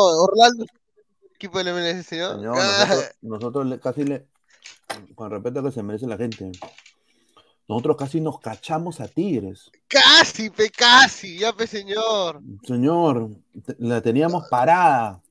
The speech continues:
Speaker 1: Perú clasi-, Perú casi clasifica al Mundial también, ya, pe, señor,
Speaker 2: Y ahora,
Speaker 1: no, no huevadas,
Speaker 2: en, en,
Speaker 1: pe.
Speaker 2: en, en mi casa se va a llenar todo. Y vamos a clasificar, ganarle a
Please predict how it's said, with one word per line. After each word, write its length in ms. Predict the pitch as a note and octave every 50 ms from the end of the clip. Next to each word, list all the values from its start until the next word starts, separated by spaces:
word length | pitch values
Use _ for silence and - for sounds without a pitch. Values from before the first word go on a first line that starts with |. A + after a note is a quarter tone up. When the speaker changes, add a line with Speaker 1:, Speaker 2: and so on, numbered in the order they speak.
| _ _ _
Speaker 1:
Perú 280 | - B3 A3 G#3+ C4 C#4 -
clasi-, 420 | - B3+ C4+ C4+ C4 - - G#3+ _
Perú 240 | - A3 A3+ B3+ C4
casi 280 | B3 - C#4+ C#4 A3+ C4+
clasifica 480 | - A#3 G#3+ F#3 G3+ F#3+ A3+ B3+ -
al 80 | A#3+ G#3+
Mundial 300 | G3 G3+ G#3 A#3+ A#3+ A3
también, 400 | - G3+ G3+ G#3+ A3 G#3 F#3 E3+
ya, 180 | F3 G3+ G#3+ A3+
pe, 140 | - - G#3+
señor, 200 | - - B2 A#2
Speaker 2:
Y 40 | B2
ahora, 580 | B2+ C3 D3+ E3 E3 E3 E3 D#3 D3 C#3 C3+ -
Speaker 1:
no, 60 | F#3 F3+
no 60 | E3+
huevadas, 400 | E3+ F3+ G3 G3 - - D3+ C#3+
Speaker 2:
en, 60 | B2+
en, 80 | B2+ B2+
Speaker 1:
pe. 80 | - C3
Speaker 2:
en, 160 | B2+ C3 C3 B2+
en 180 | B2 B2 B2 C3
mi 140 | C3 A#2+ -
casa 640 | - E3 F3+ F#3+ F3 - - D3 C3 B2 A#2 A2+ A2
se 140 | - B2
va 80 | A#2+ C3
a 40 | C#3
llenar 460 | C#3+ C#3+ C3+ B2+ C#3+ D3 C#3 C3 -
todo. 480 | - D3+ D3+ D3 C3 A#2 G#2+ G2 G2 F#2 _ _ _ _ _ _ _ _ _ _ _ _ _ _ _ _ _ _ _ _ _ _
Y 60 | - G#2
vamos 320 | G#2+ B2 B2+ C3 B2+ -
a 60 | B2
clasificar, 640 | - - G#2+ F#2+ G2+ F#2 F#2 F#2 F2+ - A#2 A2+ A2+
ganarle 340 | G#2 G2 G2+ G#2 G#2+ A2
a 40 | G2+